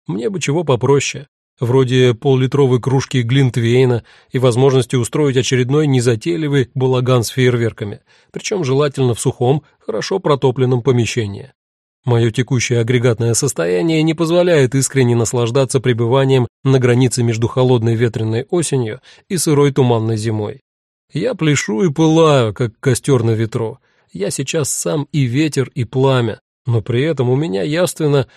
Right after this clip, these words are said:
совершенно по-человечески мёрзнут щёки и нос. И это, конечно, тоже граница. Даже не то чтобы между каким-то там прошлым и нынешним мной,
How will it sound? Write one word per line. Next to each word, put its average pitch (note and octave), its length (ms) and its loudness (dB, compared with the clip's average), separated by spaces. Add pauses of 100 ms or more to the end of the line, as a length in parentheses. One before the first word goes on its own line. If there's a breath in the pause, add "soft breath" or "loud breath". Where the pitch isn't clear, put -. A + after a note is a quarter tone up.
(140 soft breath)
совершенно F#3 460 0
по-человечески D3+ 680 0
мёрзнут C3 420 4
щёки D3+ 360 0
и A#2+ 120 2
нос. A2 380 -4 (240)
И C#3 60 -2
это, B2+ 200 2
конечно, B2 420 2
тоже A#2 280 2
граница. A2+ 600 -2 (240)
Даже E3 360 0
не C#3+ 140 2
то E3 120 -2
чтобы C3 260 0
между B2+ 400 2 (180 soft breath)
каким-то B2 480 -2
там A2 280 0
прошлым C3 580 0
и A#2+ 40 0
нынешним A#2+ 480 0
мной, A#2 420 -2